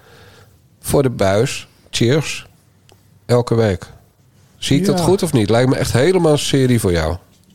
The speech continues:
Speaker 2: Ja, en ik heb Cheers wel gekeken. Ik weet, ik weet eigenlijk alleen niet meer precies van, eh, welke periode zij daarin meespeelde.
Speaker 1: Vanaf
Speaker 2: Maar ik
Speaker 1: zevenentachtig, een jaartje of vijf, zes.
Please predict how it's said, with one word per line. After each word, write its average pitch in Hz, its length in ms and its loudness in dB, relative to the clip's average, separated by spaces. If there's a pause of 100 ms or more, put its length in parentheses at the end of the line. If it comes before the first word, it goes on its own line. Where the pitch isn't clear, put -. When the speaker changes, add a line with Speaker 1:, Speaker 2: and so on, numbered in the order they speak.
(440)
Speaker 2:
Ja, 196 240 0
en 190 100 0
ik 190 140 0
heb 170 160 -4
Cheers 190 260 0
wel 196 180 2
gekeken. 190 540 -2
Ik 151 140 -4
weet, 185 220 -6
ik 156 200 -4
weet 175 200 0
eigenlijk 160 320 0
alleen 180 260 0
niet 170 100 2
meer 170 160 2
precies - 540 -4
van, 147 300 -2
eh, 127 720 -6 (240)
welke 156 320 -2 (100)
periode 165 720 0
zij 135 280 -4
daarin 127 380 0
meespeelde. 113 840 -2 (560)
Speaker 1:
Vanaf 131 300 -2
Speaker 2:
Maar - 100 -6
ik 127 40 2
Speaker 1:
zevenentachtig, 104 720 -2
een 127 80 2
jaartje 110 340 0
of 104 80 -2
vijf, 101 300 0
zes. - 320 -2